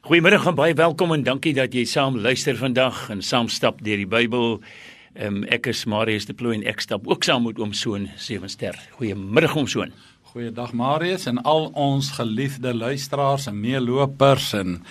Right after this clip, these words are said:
Speaker 2: uitkampers, want ons kamp soms so 'n bietjie uit onder 'n boompie, maar baie dankie dat u ingeskakel is.
Speaker 1: Ja. Oom Soon, ek sien, ehm,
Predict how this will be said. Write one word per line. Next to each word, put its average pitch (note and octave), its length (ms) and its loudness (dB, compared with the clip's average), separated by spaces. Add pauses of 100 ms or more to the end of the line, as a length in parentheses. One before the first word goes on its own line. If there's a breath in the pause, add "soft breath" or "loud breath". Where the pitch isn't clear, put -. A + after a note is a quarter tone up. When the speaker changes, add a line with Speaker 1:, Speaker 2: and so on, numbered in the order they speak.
(680 loud breath)
Speaker 2:
uitkampers, C#3 800 4
want G#2+ 240 0
ons G#2 120 -6
kamp B2 240 2
soms B2 280 -2
so - 100 -2
'n G#2+ 40 -4
bietjie A2 260 -4
uit B2 200 -4
onder B2 280 0
'n A2 60 -6
boompie, C3 480 0
maar A#2 340 0
baie A#2 280 0
dankie A#2 320 -2
dat A2 200 -6
u A2 60 -8
ingeskakel G2+ 840 -4
is. - 280 -12
Speaker 1:
Ja. - 300 -12 (460 loud breath)
Oom B2+ 120 -2
Soon, D3 220 4
ek D3 200 4
sien, E3 340 4
ehm, B2 260 6